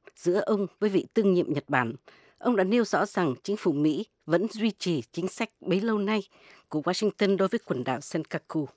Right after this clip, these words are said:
Quần đảo không có người ở này đang trong vòng tranh chấp giữa Nhật Bản và Trung Quốc. Người Nhật gọi quần đảo này là Senkaku, người Trung Quốc gọi tên là Điếu Ngư.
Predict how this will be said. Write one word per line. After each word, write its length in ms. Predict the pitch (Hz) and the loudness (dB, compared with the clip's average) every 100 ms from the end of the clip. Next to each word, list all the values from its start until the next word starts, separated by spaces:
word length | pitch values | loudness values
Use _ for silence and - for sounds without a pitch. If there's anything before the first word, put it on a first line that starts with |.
| _ _ _ - - - _ _ | _ _ _ -20 -20 -20 _ _
Quần 160 | 208 185 | -2 2
đảo 180 | 160 123 | 2 2
không 240 | - 254 | 0 -2
có 100 | 269 | 0
người 200 | 247 165 | 2 2
ở 200 | - 139 | 2 -2
này 320 | 143 160 131 - | 0 0 0 -2
đang 120 | 208 208 | -2 -2
trong 140 | 202 | -2
vòng 180 | 165 123 | -4 -4
tranh 180 | - 185 | -2 -2
chấp 200 | - 233 - | -2 -6 -2
giữa 200 | 175 170 | 0 2
Nhật 240 | 190 - | 0 0
Bản 280 | 147 120 131 - | -2 -2 -6 -10
và 280 | 156 - 120 - | -2 0 0 -2
Trung 140 | 185 - | -6 -2
Quốc. 160 | 214 - _ - _ _ _ _ | -4 -4 _ -20 _ _ _ _
Người 140 | 175 | 0
Nhật 180 | 175 165 - _ _ | 2 2 -2 _ _
gọi 180 | - 139 | -2 -2
quần 200 | - 156 | 0 0
đảo 120 | 147 | 2
này 220 | 131 151 131 | 2 2 0
là 80 | |
Senkaku, 720 | 131 - 202 - - - 202 175 _ _ _ | -2 -2 -4 -4 -10 -2 -2 -2 _ _ _
người 120 | 147 | -2
Trung 200 | 139 190 | 0 -2
Quốc 300 | - 247 - _ | -2 -4 -6 _
gọi 200 | 151 117 - | -2 -2 0
tên 240 | 180 165 | 0 0
là 260 | 139 131 123 | -2 -2 -2
Điếu 180 | - 160 | -2 -2
Ngư. 300 | 185 180 165 | -2 -4 -6